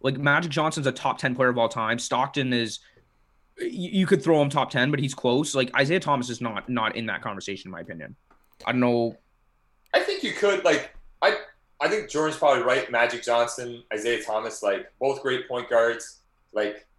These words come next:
Speaker 2: Isaiah Thomas was a competitor, totally skilled.
Speaker 1: Yeah.
Speaker 2: But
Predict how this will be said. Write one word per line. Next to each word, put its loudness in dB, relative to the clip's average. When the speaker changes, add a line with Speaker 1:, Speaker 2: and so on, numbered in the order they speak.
Speaker 2:
Isaiah 0
Thomas 0
was -10
a -12
competitor, -2
totally -2
skilled. -4
Speaker 1:
Yeah. -6
Speaker 2:
But 2